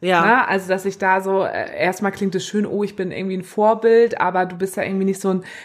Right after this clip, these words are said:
Speaker 2: Messias in Richtung von, ähm, ja, guck mal, eigentlich brauche ich darüber auch ein bisschen Bestätigung und so. Also, das ist so, du,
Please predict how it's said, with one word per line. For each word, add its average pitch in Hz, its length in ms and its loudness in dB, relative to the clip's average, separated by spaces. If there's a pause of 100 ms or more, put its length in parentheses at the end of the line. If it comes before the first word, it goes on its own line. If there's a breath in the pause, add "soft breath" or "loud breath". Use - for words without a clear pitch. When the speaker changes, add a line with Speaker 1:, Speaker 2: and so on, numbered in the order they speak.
(100)
Speaker 2:
Messias 196 640 2
in 190 120 4
Richtung 185 420 0
von, 190 480 2
ähm, 180 380 2 (280 loud breath)
ja, 196 220 2
guck 202 160 -6
mal, 202 140 6
eigentlich 185 240 2
brauche 185 180 4
ich - 40 -6
darüber 190 380 0
auch - 120 0
ein 196 40 2
bisschen 190 240 0
Bestätigung 214 720 -2
und 202 60 0
so. 190 80 6
Also, 180 180 4
das 185 180 -2
ist 180 120 -8
so, 190 180 0
du, 190 240 0